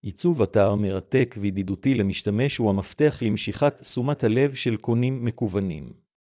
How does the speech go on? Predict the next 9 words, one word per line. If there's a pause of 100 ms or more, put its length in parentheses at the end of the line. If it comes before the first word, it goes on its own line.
(600)
בחר
בפריסה
מושכת
ויזואלית
המהדהדת
עם
זהות
המותג
שלך